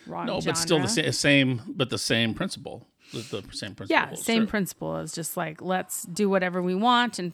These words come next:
Speaker 1: and just, uh, to hell with the fans. <laughs>
Speaker 2: I don't know, it kinda opens up,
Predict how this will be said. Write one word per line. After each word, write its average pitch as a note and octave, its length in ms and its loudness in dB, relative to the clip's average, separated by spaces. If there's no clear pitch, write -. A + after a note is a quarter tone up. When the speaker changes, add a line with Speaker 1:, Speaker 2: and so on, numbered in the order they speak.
Speaker 1:
and F3 240 -4
just, - 400 -8
uh, D#3+ 260 -4
to D#3 80 -4
hell B3+ 400 6
with B3+ 160 8
the G#3+ 140 -2
fans. E3 800 2
<laughs> - 0 -
Speaker 2:
I A3 60 2
don't B3+ 100 2
know, - 20 -
it F3 60 -6
kinda F3 200 2
opens C#3+ 280 -2
up, C3 160 -4